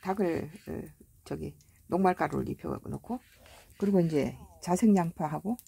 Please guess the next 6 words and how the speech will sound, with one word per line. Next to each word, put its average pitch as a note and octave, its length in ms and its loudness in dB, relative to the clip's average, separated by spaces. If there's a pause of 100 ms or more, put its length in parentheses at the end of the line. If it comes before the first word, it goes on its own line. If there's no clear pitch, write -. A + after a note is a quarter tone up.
목이버섯, E3+ 680 -2 (540)
어, C#3+ 280 -6 (540)
양배추, E3+ 640 2 (360)
또 C#3+ 300 -4 (560)
자색 F3+ 340 0
고구마, C#3 560 -4